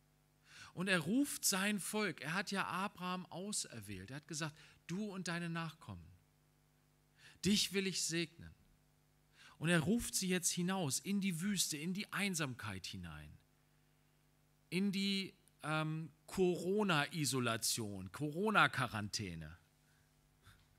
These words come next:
„Ich möchte, dass ihr mir dient. Ich möchte, dass ihr mir ein, ein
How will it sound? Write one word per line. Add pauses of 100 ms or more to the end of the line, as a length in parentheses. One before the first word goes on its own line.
(2000)
„Ich
möchte,
dass
ihr
mir
dient. (440)
Ich
möchte,
dass
ihr
mir
ein, (440)
ein